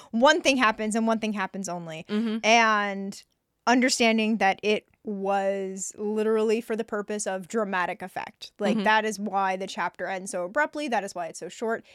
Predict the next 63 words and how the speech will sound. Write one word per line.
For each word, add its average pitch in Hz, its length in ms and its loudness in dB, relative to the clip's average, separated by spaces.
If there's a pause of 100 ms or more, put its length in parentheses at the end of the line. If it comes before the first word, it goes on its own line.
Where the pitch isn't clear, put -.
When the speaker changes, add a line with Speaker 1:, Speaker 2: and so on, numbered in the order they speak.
(360)
Speaker 1:
It 233 200 2
could 269 160 2
have 226 100 2
one 214 100 -2
hundred 202 200 -4
percent 208 340 -4
just 214 140 -6
be 226 100 -4
combined, 233 680 2 (260)
Speaker 2:
And 226 140 0
so, 220 40 8
Speaker 1:
um, 214 280 6
Speaker 2:
yeah, 233 160 4
Fate's 240 180 6
Speaker 1:
with 233 160 8
Speaker 2:
Gift 233 260 2
could 220 160 4
have 208 120 -2
been 196 420 4 (720)
just, 226 140 4
Speaker 1:
Awakening. 254 580 2
Speaker 2:
yeah. 175 280 2
Speaker 1:
Like, 233 260 6
that 247 240 6
could 262 120 2
have 247 100 2
just 233 200 0
been, 214 320 4
it 220 120 2
could 262 120 6
have 240 100 6
been 233 160 4
just 208 220 -2
one 214 600 2 (500)
chapter 220 520 4
called, 214 540 4 (240)
I 226 100 12
really 320 300 4
like 262 200 6
Fate's - 400 -4
Gift 185 220 0
Speaker 2:
Fate's 480 120 8
Speaker 1:
as 220 60 0
Speaker 2:
Gift 359 160 0
Speaker 1:
a 247 60 -2
Speaker 2:
is 185 40 4
a - 40 4
Speaker 1:
chapter 185 260 -2
Speaker 2:
good 240 100 6
Speaker 1:
title. 233 220 6
Speaker 2:
chapter 190 360 4
Speaker 1:
So, - 100 -2
Speaker 2:
title. 247 260 10
Speaker 1:
like, 226 300 6
I 226 160 4
can 240 180 0
one 233 100 0
hundred 214 280 -2
percent 202 380 -2
do 202 140 -2
Fate's 214 380 0
Gift 180 400 -4
as 190 420 0